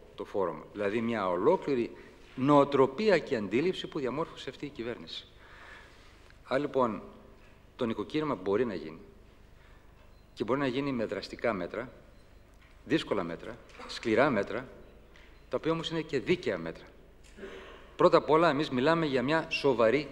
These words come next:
αναδιανομή του πλούτου. Ναι, οι πλουσιότεροι θα πληρώσουν παραπάνω, ανάλογα με τη φοροδοτική τους ικανότητα. Δεύτερον,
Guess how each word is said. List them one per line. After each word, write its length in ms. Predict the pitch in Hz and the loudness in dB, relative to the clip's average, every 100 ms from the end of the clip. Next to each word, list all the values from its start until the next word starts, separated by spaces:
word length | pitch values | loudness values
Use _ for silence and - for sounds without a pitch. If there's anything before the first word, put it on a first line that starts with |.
| - | -6
αναδιανομή 800 | 127 131 113 117 101 92 104 117 - - | -2 0 2 2 0 -2 -4 -8 -14 -16
του 100 | - | -14
πλούτου. 320 | - 107 - - - - - - - | -4 -4 -4 -12 -20 -20 -20 -20 -12
Ναι, 340 | 104 170 135 - - - - - - | -4 -2 -2 -4 -16 -20 -20 -20 -20
οι 60 | - | -16
πλουσιότεροι 600 | - 101 - 127 139 147 | -10 -6 0 0 0 -4
θα 140 | 131 | -6
πληρώσουν 540 | 107 98 101 120 139 127 - | -8 -2 -2 -2 -8 -12 -8
παραπάνω, 520 | 117 120 135 135 80 - - - - - | -6 -4 -4 -4 -6 -12 -20 -20 -20 -12
ανάλογα 460 | - 98 123 151 147 | -8 0 2 4 2
με 100 | 131 | 0
τη 80 | - | -4
φοροδοτική 440 | 110 98 85 135 | -4 -4 -6 -8
τους 120 | - | -10
ικανότητα. 480 | - 123 131 - - - - - - - - - - - - - | -8 -6 -4 -8 -12 -20 -20 -20 -20 -20 -20 -20 -20 -20 -20 -2
Δεύτερον, 440 | 131 180 - 85 | 2 2 0 -8